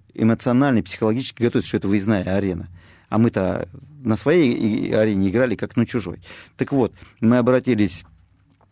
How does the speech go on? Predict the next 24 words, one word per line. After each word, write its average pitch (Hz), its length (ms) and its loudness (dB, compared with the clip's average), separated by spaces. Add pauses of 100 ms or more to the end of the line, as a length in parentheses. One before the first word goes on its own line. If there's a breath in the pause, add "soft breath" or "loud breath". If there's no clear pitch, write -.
с - 120 -16
просьбой, 127 600 0 (520 soft breath)
э, 101 260 -2
к - 80 -8
Виктору 104 280 -4
Владиславовичу, 110 520 0
и 107 280 4
уже 101 280 0
поручение 104 460 0
определённое 101 420 0
есть, 127 160 2
чтобы 107 280 0
М 113 220 2
Т 131 180 0
Л 101 140 2
два, 131 380 0 (320 soft breath)
который 107 300 -2
находится 104 340 -2
рядом 92 240 0
с 90 80 -14
М 101 140 0
Т 92 140 -4
Л, - 140 -8 (300 loud breath)
там 113 260 -2